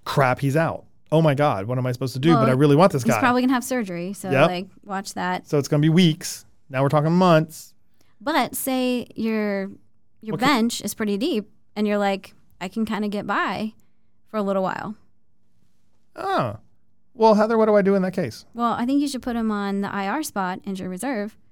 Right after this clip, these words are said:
Speaker 2: because
Speaker 1: Well, how does one do that?
Speaker 2: Well, like, if you were going to drop or add a player, you go down to that place in the dr-, in your lineup, your roster,
Speaker 1: Mm-hmm.
Speaker 2: and then you move him down.
Speaker 1: So there is a button that's called Manage I R.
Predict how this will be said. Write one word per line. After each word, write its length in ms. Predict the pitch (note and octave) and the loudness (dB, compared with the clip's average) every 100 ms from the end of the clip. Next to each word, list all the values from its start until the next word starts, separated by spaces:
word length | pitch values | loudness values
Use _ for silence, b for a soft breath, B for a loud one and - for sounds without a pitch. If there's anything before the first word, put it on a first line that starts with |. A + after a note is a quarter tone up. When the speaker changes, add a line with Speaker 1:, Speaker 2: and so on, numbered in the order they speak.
| - - - - | -20 -20 -20 -20
Speaker 2:
because 720 | - A#3 A#3+ F3 F3 G#3+ - | -10 -4 -2 -2 -4 -8 -10
Speaker 1:
Well, 80 | D3 | -2
how 120 | D3+ | 2
does 140 | E3 D3 | 2 4
one 120 | D3+ | 2
do 120 | D3+ | 2
that? 240 | A3+ F2 - - - - - - | -2 -6 -12 -20 -20 -20 -20 -12
Speaker 2:
Well, 340 | A3 F#3 F#3+ G#3+ b b - - _ _ - | -6 -4 -4 -8 b b -20 -20 _ _ -20
like, 320 | G#3+ A#3+ B3+ B3 | -6 -2 -2 -2
if 120 | A#3 | -4
you 100 | A#3 | -4
were 80 | G#3+ | -4
going 240 | G3+ G#3 | -2 -4
to 80 | G#3 | -4
drop 300 | F#3+ F3+ F#3+ | -4 -4 -4
or 80 | - | -4
add 140 | - C4+ | -4 -4
a 60 | |
player, 480 | F#3 F3 F3 F3 G3+ G#3 - - - - - - | -6 -8 -8 -8 -10 -12 -20 -20 -20 -20 -20 -8
you 320 | G#3+ G#3 G3 | -4 -2 -2
go 180 | F3+ G3 | -2 -2
down 240 | G3+ G3 G3+ | 0 -2 -4
to 100 | F#3 | -4
that 200 | E3 - | -4 -6
place 360 | F#3+ F#3+ G#3 | -8 -8 -8
in 260 | - G3+ G3 | -6 -4 -2
the 80 | F#3 | -4
dr-, 180 | F3 - | -8 -8
in 180 | G3 G3 | -4 -2
your 380 | F#3+ F3+ E3+ F#3 - | -2 -4 -6 -8 -10
lineup, 400 | F#3+ F3+ G3 G3+ | -8 -4 -6 -6
your 100 | F#3 | -6
roster, 280 | F3 E3 C#3+ | -4 0 0
Speaker 1:
Mm-hmm. 260 | D3 D3+ - _ - - | 0 -4 -10 _ -20 -6
Speaker 2:
and 120 | G#3+ | -2
then 120 | G3+ F#3+ | 0 0
you 80 | |
move 240 | F#3 F#3+ F#3 | -2 -2 -4
him 160 | F#3 | -4
down. 400 | F3+ E3 B2+ G3+ - - - - - | -4 -4 -4 -6 -10 -20 -20 -20 -18
Speaker 1:
So 420 | - E3 D3 C3+ - - - | 0 4 4 4 -4 -20 -4
there 120 | D3+ | 2
is 100 | D3 | 4
a 40 | C#3+ | 4
button 300 | D3 E3 C#3 | 0 0 -2
that's 120 | A#2+ | -4
called 240 | - C3 | -2 -2
Manage 360 | A2+ B2 C3 B2+ | -2 -4 -4 -4
I 160 | A#2 | -4
R. 340 | A#2+ A2+ G#2+ | -4 -4 -8